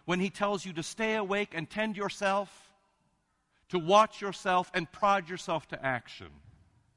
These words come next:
The sky, the angels, the shepherd, the manger,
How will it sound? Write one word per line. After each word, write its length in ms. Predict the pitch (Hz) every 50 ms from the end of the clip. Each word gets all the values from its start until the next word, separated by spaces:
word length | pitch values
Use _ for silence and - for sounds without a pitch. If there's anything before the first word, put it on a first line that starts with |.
| _ _ _ _ _ _ _ _ _ _ _ _ _ _ _ _ _ _ _
The 80 | 160 156
sky, 560 | - - - 214 202 202 202 190 175 143 131
the 160 | 120 175 - 196
angels, 440 | 208 208 208 196 143 160 151 131 -
the 80 | 151
shepherd, 480 | - - - 220 214 - - 165 143 127
the 60 | 160
manger, 720 | 165 185 202 208 220 220 208 175 120 110 104 85 78 76